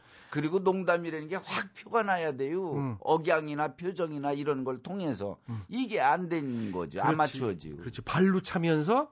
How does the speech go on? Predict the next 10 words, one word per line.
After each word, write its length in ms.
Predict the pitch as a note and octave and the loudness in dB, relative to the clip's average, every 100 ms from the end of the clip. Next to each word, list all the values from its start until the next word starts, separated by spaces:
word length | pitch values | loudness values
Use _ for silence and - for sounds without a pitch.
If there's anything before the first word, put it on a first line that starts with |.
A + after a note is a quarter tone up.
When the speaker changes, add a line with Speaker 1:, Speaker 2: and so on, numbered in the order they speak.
| _ _ - | _ _ -8
Speaker 1:
응. 240 | F#2 E2+ D#2+ _ | -6 -4 -8 _
Speaker 2:
"당신 260 | C3 C#3 C#3 | 0 2 4
몸처럼 360 | C#3+ C3 B2+ A2+ | 2 2 -2 -2
푹 340 | - - - - | -8 -8 -8 -4
퍼지게 360 | - E3+ C#3+ | 0 2 4
만둣국 260 | C3 B2+ - | 2 0 -2
끓이지 240 | D#3+ C#3 B2+ | -4 0 2
마." 360 | B2+ B2 B2 - _ _ - | 4 4 2 -4 _ _ -2
너 200 | C3 A#2 - | 0 0 -2
이게 800 | A2 A2+ A#2+ C3+ F3 C#3+ A#2 G2 | -6 -4 -2 0 2 2 0 -6